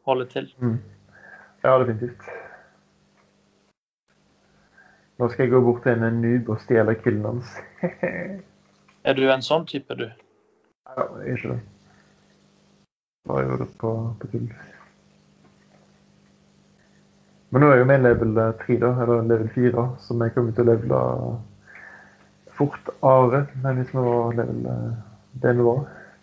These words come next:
Speaker 1: Ja, det forstår jeg, men det er fortsatt sagt Are enn, eh, enn i stad, er ikke det det?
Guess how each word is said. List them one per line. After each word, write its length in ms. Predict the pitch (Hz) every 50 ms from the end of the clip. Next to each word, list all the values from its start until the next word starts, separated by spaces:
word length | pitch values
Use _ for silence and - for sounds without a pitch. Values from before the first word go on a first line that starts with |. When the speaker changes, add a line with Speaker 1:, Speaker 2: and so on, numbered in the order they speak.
| _ _ _ _ _ _ _ _
Speaker 1:
Ja, 220 | - 151 151 156 165
det 160 | 170 190 185
forstår 300 | - - - - 170 170 160
jeg, 100 | 151 147
men 140 | 147 147 147
det 120 | 147 143
er 60 | 143 -
fortsatt 320 | 165 160 - 175 160 -
sagt 440 | - - 139 - - - - _ -
Are 440 | - 170 165 170 165 151 139 131 131 135
enn, 160 | 135 139 139 135
eh, 240 | 135 131 131 127 127 123 _ _ _ _ _ _ _ _ _ _ _ _ _ _ _ _ _ _ _ _ _ _ _
enn 200 | - 151 143 143
i 60 | 143 135
stad, 400 | 135 - - 151 131 123 120 127
er 80 | 127
ikke 160 | - - 147 139
det 80 | 131
det? 140 | 135 151 190